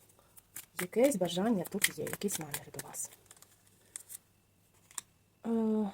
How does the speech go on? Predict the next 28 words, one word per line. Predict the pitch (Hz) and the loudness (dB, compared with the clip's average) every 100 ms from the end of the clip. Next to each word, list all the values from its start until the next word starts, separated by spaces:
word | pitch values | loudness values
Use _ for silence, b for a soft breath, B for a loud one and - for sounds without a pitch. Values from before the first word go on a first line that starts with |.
| B B - | B B -2
і | 208 | 4
доволі | 208 220 | 6 8
активно. | 277 370 370 254 180 | 8 8 8 8 6
Активно | - 214 - 202 196 | 2 0 6 6 6
ця | 202 | 4
людина | 196 190 196 | 4 6 6
або | 185 | 4
проявляється, | 190 190 196 311 - 196 | 4 6 8 8 8 4
або | 196 | 2
буде | 190 254 269 | 4 4 4
проявлятися | 214 208 202 190 196 190 | 4 4 4 2 0 0
до | 185 | 0
вас. | 180 185 - B B B B - - - - | -2 -4 -8 B B B B -14 -14 -10 -2
Можливо, | 202 190 214 | 0 4 6
ви | 196 | 6
кудись | 196 190 196 | 4 4 4
поїдете, | - 196 285 302 277 | 4 2 4 2 2
<clears throat> | - | 8
можливо, | 254 214 202 262 | 10 10 8 8
щось | 226 233 | 6 4
у | |
вас | 202 233 | 4 4
буде | 202 202 208 | 4 4 4
рухатися | 202 240 214 226 220 | 4 2 0 0 -2
вперед | 208 196 190 160 - B B B | 0 4 4 2 -6 B B B
із | 190 | -2
цією | - - 190 185 185 | -2 0 0 2 2
людиною. | 185 180 - 170 165 165 165 | 2 0 -2 -2 -2 -2 -4